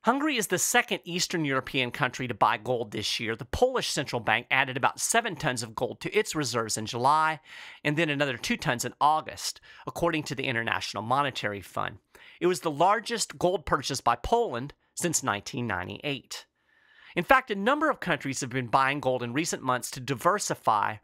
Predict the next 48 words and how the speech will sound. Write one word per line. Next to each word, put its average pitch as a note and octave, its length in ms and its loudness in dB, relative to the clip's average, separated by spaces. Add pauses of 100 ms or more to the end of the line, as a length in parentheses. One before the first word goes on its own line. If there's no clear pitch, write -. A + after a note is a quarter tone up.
(180)
reserves C3 600 2
and G3 180 2
to G3 60 2
minimize C#3+ 500 2
their A#2+ 160 0
exposure B2 540 -2
to - 120 -12
the A#2 120 -10
U A2 180 -2
S G2 140 -2
dollar. B2+ 580 2 (400)
Central B3+ 300 2
banks F#3+ 280 2
have D3+ 160 -4
bought C3+ 260 2
a C3 40 -4
total F#3+ 380 0
of C#3+ 120 -2
two A#3+ 140 0
hundred A3 220 -2
and D3+ 100 -4
sixty-four C#3+ 560 -4
tons A#3 400 -2
of C3 100 -6
gold B2+ 280 0
this - 260 -2
year, G#2+ 220 0 (240)
with - 160 -4
Russia D#3+ 280 2
leading A2+ 360 -4
the A2 80 -4
way. A2+ 420 0 (420)
According A3+ 360 0
to F#3 100 -6
the D3 140 -2
I C3 240 4
M A#2 160 0
F, E3+ 180 4
central A#3+ 340 0
bank E3+ 280 0
purchases D#3 520 -2
accounted C3+ 400 -2
for C3 120 -4
ten - 260 -2
percent E3+ 480 0
of A#2+ 180 -4
gold C#3+ 300 0
demand B2 600 0